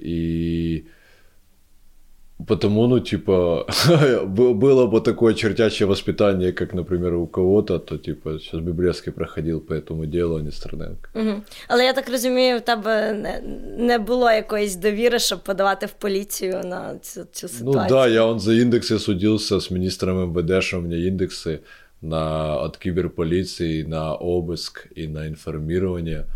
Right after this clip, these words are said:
Speaker 1: Я судился два года, пока у меня были деньги на адвоката. Щас <laughs> нету денег на адвоката, не сужусь, понял, что это всё равно
Speaker 2: Мгм.
Speaker 1: такая,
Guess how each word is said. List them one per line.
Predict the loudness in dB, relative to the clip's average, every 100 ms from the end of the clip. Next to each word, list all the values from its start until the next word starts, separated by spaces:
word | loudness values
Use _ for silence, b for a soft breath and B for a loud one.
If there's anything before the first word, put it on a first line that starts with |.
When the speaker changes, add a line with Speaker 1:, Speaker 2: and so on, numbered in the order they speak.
| b b b b -6
Speaker 1:
Я | -4 -2 -2 -2 -4 -4 -4 -4
судился | -6 -10 -6 -6 0 -2 0 -6
два | -6 -4 -4
года, | -4 -2 -4
пока | -8 -8 -6
у |
меня | -6 -6
были | -6 -6
деньги | -6 -6 -6
на | -8
адвоката. | -8 -10 -10 -8 -8 -10
Щас | -12 -4 2
<laughs> |
нету | 4 4
денег | 2 4 4
на |
адвоката, | 4 4 4 4 2
не | 0
сужусь, | -2 -2 -2
понял, | 2 2 2
что | 2 -2
это | 0
всё | -2 -2
равно | 2 2
Speaker 2:
Мгм. |
Speaker 1:
такая, | 2 0 0